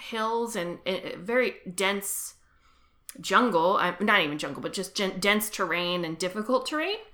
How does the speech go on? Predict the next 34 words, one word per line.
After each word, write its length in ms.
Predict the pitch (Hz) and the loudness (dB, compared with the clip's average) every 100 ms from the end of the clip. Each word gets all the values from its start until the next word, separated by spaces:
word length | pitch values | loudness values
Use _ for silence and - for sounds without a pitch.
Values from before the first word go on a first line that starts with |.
| - - - | -20 -20 -12
So 680 | - 247 220 202 185 - - | 2 4 6 6 4 2 -2
it 120 | 196 | 4
actually 500 | 190 190 - 190 180 | 6 6 2 -2 -2
lent 560 | 170 175 180 190 - - 185 | 0 0 0 0 -4 -4 -6
itself 580 | 175 - 170 156 - - | -6 0 2 2 -2 -6
to 120 | 196 | -6
being 420 | 175 175 160 151 | -2 -2 -2 -6
easily, 600 | 185 180 180 160 151 143 - | -6 -2 -2 -2 -4 -6 -4
um, 380 | 139 - - - - _ _ _ - | -4 -4 -8 -14 -20 _ _ _ -10
fortified. 520 | - 247 254 220 285 - - - - - - | 2 2 6 6 4 0 -14 -20 -20 -20 -4
And 240 | 202 190 185 | 0 0 -2
so, 760 | - 196 180 180 175 170 - _ _ _ _ _ | 0 6 6 6 2 -4 -10 _ _ _ _ _
and 320 | 226 277 262 - | 6 6 6 6
also, 420 | 233 226 226 214 | 6 6 0 0
I 60 | 202 | 0
think 200 | 233 214 | -2 0
what 140 | 208 | 2
we 100 | 190 | 6
all 140 | 180 - | 8 8
forget, 440 | 190 175 170 - | 4 -2 -4 -4
because 360 | 180 190 175 - _ _ _ | -4 -4 -4 -6 _ _ _
as 180 | 190 202 | 2 2
of 100 | 214 | -2
today, 380 | 233 180 175 165 | -2 0 0 -2
I 60 | |
think 180 | 170 180 | -4 -8
ninety-two 460 | 175 170 175 175 180 | -6 -6 -6 -8 -10
percent 460 | 175 175 175 165 - | -10 -8 -8 -8 -4
of 500 | 170 156 160 - - - | 0 0 -2 -10 -20 -16
Jamaica's 1080 | 180 170 165 156 156 160 156 160 170 175 - | -10 -6 -6 -6 -6 -6 -6 -6 -8 -10 -6
population 600 | - 160 165 160 - 156 | -4 0 0 -2 -4 -8
is 420 | - 156 151 - | -8 -8 -8 -6
considered 440 | - 180 160 156 151 | -4 -6 -6 -8 0
Black, 480 | 147 170 262 - | 4 4 0 -12